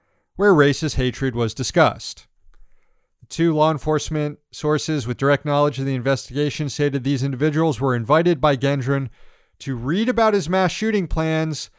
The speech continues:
and the target location about thirty minutes before Gendron went on to kill ten people at the Tops Market on Jefferson Avenue on May fourteenth."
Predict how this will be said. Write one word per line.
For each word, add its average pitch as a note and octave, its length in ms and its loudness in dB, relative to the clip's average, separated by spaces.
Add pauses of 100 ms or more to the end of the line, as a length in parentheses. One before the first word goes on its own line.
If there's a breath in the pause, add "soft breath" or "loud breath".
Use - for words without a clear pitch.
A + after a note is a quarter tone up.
(320)
and D#3 200 -2
the G3 60 -2
target G3 380 0
location E3+ 680 -2 (360)
about A#2+ 300 0
thirty F3+ 360 2
minutes C#3+ 640 -2 (720)
before C3+ 280 0
Gendron B2+ 520 0
went A#2+ 140 -2
on B2 140 -2
to A#2 60 -10
kill A#2 260 -6
ten A#2 260 -6
people A2 320 -6
at G2+ 80 -10
the A2+ 80 -8
Tops A2 340 -10
Market A2 440 -10 (1400)
on G#2+ 180 -6
Jefferson G#2 400 -4
Avenue G#2 340 -4
on G2 140 -4
May G2+ 120 -6
fourteenth." - 600 -14